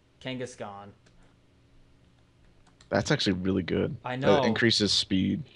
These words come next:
Speaker 1: I
Speaker 2: for
Speaker 1: know.
Speaker 2: it, so
Speaker 1: Jolly
Speaker 2: that's awesome.
Speaker 1: Kangaskhan was scrappy.
Speaker 2: Wow.
Speaker 1: <laughs>
Speaker 2: Wow, those ghost types are not gonna be able to do anything.
Speaker 1: <laughs> No.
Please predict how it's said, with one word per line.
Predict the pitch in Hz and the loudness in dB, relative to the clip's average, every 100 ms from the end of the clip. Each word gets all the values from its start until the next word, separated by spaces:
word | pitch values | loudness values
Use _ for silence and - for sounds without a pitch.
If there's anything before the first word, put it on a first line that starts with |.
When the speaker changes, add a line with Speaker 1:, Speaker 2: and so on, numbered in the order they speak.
| - | -18
Speaker 1:
I | 127 | -10
Speaker 2:
for | 127 | -2
Speaker 1:
know. | 135 | 0
Speaker 2:
it, | 123 | 0
so | - - 131 | -4 -8 -4
Speaker 1:
Jolly | 147 156 175 | 0 2 2
Speaker 2:
that's | 180 | 2
awesome. | 170 170 | 0 0
Speaker 1:
Kangaskhan | 170 165 156 | -2 -2 -4
was | 127 | -6
scrappy. | - - 123 120 107 104 - _ - _ _ _ _ _ _ _ - | -10 -8 -6 -6 -10 -16 -20 _ -20 _ _ _ _ _ _ _ -8
Speaker 2:
Wow. | 50 50 50 55 107 - _ | -4 -2 -2 -2 -6 -12 _
Speaker 1:
<laughs> | 160 - 185 190 - 214 - - _ _ _ _ _ - _ _ _ | -8 -4 -2 -2 0 -2 -2 -20 _ _ _ _ _ -20 _ _ _
Speaker 2:
Wow, | - 98 101 98 | 2 4 6 6
those | 104 113 | 6 4
ghost | 92 120 127 - | 6 6 6 6
types | 127 110 - | 4 4 2
are | 98 | 0
not | 98 101 - | 2 2 0
gonna | 98 | -2
be | 101 | 0
able | 95 | 0
to | 98 | -2
do | 92 - | -4 0
anything. | 123 151 156 151 139 120 104 92 - 214 - - | 2 4 4 4 2 -2 -4 -6 -4 -4 -4 -4
Speaker 1:
<laughs> | |
No. | 175 156 147 143 151 135 135 165 | -2 -2 -2 0 0 0 -6 -10